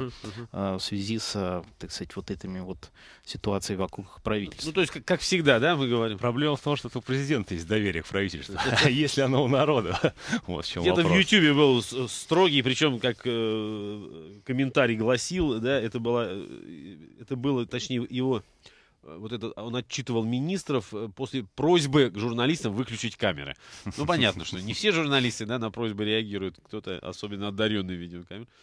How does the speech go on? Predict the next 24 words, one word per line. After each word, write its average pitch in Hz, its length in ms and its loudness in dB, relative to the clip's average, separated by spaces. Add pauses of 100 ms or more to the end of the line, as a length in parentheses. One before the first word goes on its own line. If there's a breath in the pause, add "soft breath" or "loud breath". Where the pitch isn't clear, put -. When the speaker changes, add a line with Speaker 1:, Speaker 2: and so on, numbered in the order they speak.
(300 soft breath)
Speaker 1:
И 95 60 -12
вот 156 160 -4
он, 151 100 -4
<laughs> - 20 -8
например, 131 400 -2
фраза 123 320 2
эта 107 100 0
Speaker 3:
Да, 92 60 -4
Speaker 1:
понравилась. 120 440 0
Speaker 3:
кто-то 113 160 -2
смартфоном 117 600 0
из 101 60 0
внутреннего 110 320 -2
кармана 107 380 0
Speaker 1:
Ну, 123 60 -4
на-, 131 120 2
Speaker 3:
пиджака 107 220 2
Speaker 1:
наверное, 123 380 4
да, 113 100 -2
Speaker 3:
сумел. 110 440 2
Speaker 1:
с-, - 80 -8
скрытой 156 500 4
Speaker 3:
<laughs> 127 120 2
Speaker 1:
камерой. 117 360 2